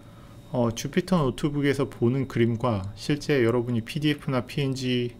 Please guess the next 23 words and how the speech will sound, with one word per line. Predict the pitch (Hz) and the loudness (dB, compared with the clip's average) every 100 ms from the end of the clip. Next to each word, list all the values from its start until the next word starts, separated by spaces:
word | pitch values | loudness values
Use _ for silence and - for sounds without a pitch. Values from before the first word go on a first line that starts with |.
| - - | -16 -4
이런 | 120 131 | -2 -2
파일로 | - 170 151 117 120 98 - - - - - | 2 2 4 2 2 0 -8 -20 -20 -20 -8
저장했을 | - 123 156 156 - - | 2 4 4 2 -2 0
때 | 143 | 0
보이는 | 139 127 127 117 | 2 2 2 0
그림이 | 120 117 120 143 139 - - - - - | 0 2 2 0 -6 -14 -20 -20 -20 -6
안타깝게도 | 117 113 151 160 120 131 123 | -4 0 0 0 0 0 0
똑같지 | 156 151 156 - | -2 0 0 0
않다는 | 101 107 117 127 | -2 -2 -2 0
거예요. | 98 92 92 - - - - - - - - - - - - - - - - - | -2 -4 -8 -16 -20 -20 -20 -20 -20 -20 -20 -20 -20 -20 -20 -20 -20 -20 -20 -8
이게 | 131 123 120 | -2 2 2
상당히, | 107 156 165 143 117 151 160 | 2 2 2 2 2 0 -2
어, | 120 113 113 | 0 2 2
안 | 117 117 | 0 0
좋은 | 135 135 | 2 0
점이긴 | 131 123 120 113 | 0 0 0 0
한데 | 123 127 107 | 0 0 2
마진 | 101 117 165 151 | 4 4 2 -2
같은 | 139 147 | -2 0
게 | 131 | 2
맞지 | 113 110 123 | 0 0 -2
아-, | 101 123 | -2 -2
않습니다. | 117 - 117 104 92 | -4 -4 -4 -4 -6